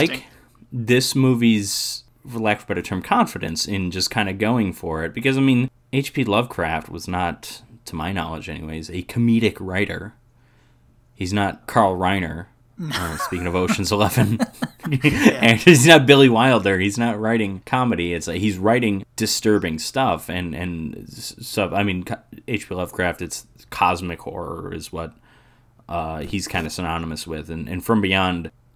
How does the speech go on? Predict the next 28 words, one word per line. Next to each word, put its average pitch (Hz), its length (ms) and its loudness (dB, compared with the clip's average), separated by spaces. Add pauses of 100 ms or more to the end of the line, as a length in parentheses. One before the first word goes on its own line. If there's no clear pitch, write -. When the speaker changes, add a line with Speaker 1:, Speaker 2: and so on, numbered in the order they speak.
(140)
Speaker 1:
captures 151 440 2
that 76 340 -6
in, 98 200 -4
in 95 220 -6
an 90 120 -4
interesting 87 520 -8
way 107 260 0
where 85 300 -4
it's, 82 220 -8
it's - 200 -10
all 110 160 0
about 92 340 -2
what 107 200 2
we 101 100 -4
can't 98 300 -4
understand, 85 540 -6
what 80 120 -8
we 53 100 -10
can't 87 280 -12
see. 87 460 -2
And 90 180 -6
then 87 180 -6
when 87 180 -6
we 87 240 -6
get 95 260 -4
glimpses 101 800 -2
of 92 260 -2
this 92 320 -4